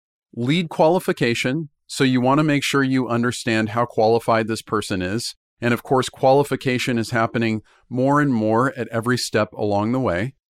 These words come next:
But first, we want to make sure, is this person on paper a good fit to work with you? And on paper, are you a good fit to help them?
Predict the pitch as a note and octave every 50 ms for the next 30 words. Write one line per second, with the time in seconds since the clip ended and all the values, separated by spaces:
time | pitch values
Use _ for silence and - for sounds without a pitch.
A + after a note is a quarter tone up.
0 | _ _ - A#2 B2+ A#2+ - - - F3 F3+ E3 D#3+ D#3+ - - - C#3+ C3 B2+
1 | B2+ C3 C3 C3 B2+ C3 B2 - - B2+ A2 A2+ A#2 - C#3+ C3+ C3+ C3+ D3+ C#3+
2 | - _ - C3 B2 A#2+ - - B2+ A#2+ A#2 A#2 A2+ A2 - _ _ _ _ -
3 | B2+ D3 E3+ E3+ F3 D#3 C#3 C3+ B2+ A#2+ - A2+ A2 A2 A2 - - A#2 A2 G2
4 | - C#3+ D#3 D#3+ D3+ - - - C#3 B2 A#2+ - - - A2+ G2+ A#2 C3 - -
5 | D3+ D3 C#3+ - A2 G#2 G2 F#2+ F#2+ G2 G#2 G#2+ _ _ _ _ _ _ _ _
6 | - A#2 A#2 A#2 A2+ - - C3 C#3+ D#3+ F3+ D3+ D3+ C3+ B2+ A#2 - A#2+ A2 A2
7 | A2 - A2+ A2 A2+ A#2 B2 B2 B2 A2 G2+ A2 G#2+ A2 G#2 - - A2+ G2+ G2
8 | - _ _ _ - F#2 E2 G2+ G2 F#2+ _ - - - - - _